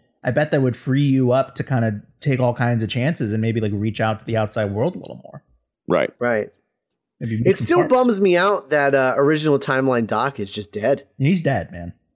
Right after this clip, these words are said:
Speaker 3: This is a different character
Speaker 1: Yeah.
Speaker 2: Yeah.
Speaker 1: It's like
Speaker 3: who
Speaker 1: Rick,
Speaker 3: lived a
Speaker 1: uh,
Speaker 3: different life.
Speaker 2: Mm-hmm.
Speaker 1: Yeah.
Speaker 3: That's so weird.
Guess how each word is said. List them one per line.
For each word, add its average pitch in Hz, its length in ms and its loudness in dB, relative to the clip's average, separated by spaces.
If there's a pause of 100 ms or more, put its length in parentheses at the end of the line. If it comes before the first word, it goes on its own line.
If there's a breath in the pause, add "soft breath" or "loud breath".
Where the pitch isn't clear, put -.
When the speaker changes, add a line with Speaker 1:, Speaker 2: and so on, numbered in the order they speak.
(120)
Speaker 3:
This 165 180 2
is 226 140 2
a 208 240 0
different 160 420 0
character 135 520 0 (320)
Speaker 1:
Yeah. 107 300 -4
Speaker 2:
Yeah. 76 180 -2 (580)
Speaker 1:
It's 131 120 -20
like 131 80 2
Speaker 3:
who 135 60 4
Speaker 1:
Rick, 131 60 4
Speaker 3:
lived 147 160 2
a 131 80 2
Speaker 1:
uh, 120 40 0
Speaker 3:
different 131 340 0
life. 113 340 -4 (400)
Speaker 2:
Mm-hmm. 123 220 2
Speaker 1:
Yeah. - 60 -6 (840)
Speaker 3:
That's 135 240 0
so 113 140 -4
weird. 98 400 -8